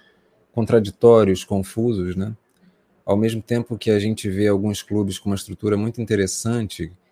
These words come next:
claro que o Lyon, ele sempre desponta como a referência mundial, mas a gente também tem um P S G ali que desenvolveu com o tempo uma capacidade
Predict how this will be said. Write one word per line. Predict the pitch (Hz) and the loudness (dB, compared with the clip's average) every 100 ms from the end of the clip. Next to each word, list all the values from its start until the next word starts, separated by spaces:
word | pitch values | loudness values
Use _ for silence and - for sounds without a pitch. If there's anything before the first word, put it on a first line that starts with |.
| _ | _
claro | 117 120 | 2 2
que | - | 2
o | |
Lyon, | 113 104 104 117 | 2 2 0 -2
ele | 101 | -2
sempre | 98 113 107 | -4 -6 -6
desponta | 101 - 107 107 101 | -8 -4 -4 -2 -2
como | 104 98 | -2 0
a | 110 135 | 0 0
referência | 113 - 101 104 104 101 | -2 -2 -2 -2 -4 -6
mundial, | 98 92 87 95 113 104 - _ _ _ _ _ | -4 -4 -2 0 0 0 -6 _ _ _ _ _
mas | 98 98 110 113 | -4 0 0 2
a | 113 | 0
gente | 120 - | -2 -6
também | 120 120 | -4 -4
tem | 131 120 | -2 -4
um | 117 | -4
P | 101 104 | -2 0
S | 98 - 92 | 0 -4 -4
G | 90 98 92 | -2 0 0
ali | 87 104 127 104 - | 0 0 -2 -2 -6
que | 117 | -8
desenvolveu | 107 117 131 131 110 95 113 151 139 | -6 -4 -2 -4 -4 -4 -2 0 -2
com | 101 110 101 | -4 -6 -4
o | 92 | -4
tempo | 92 110 135 127 101 | -4 -4 -4 -4 -4
uma | 101 104 | -4 -4
capacidade | 113 113 107 - 90 98 120 123 98 87 | -2 -2 -2 -4 -2 0 0 0 -2 -4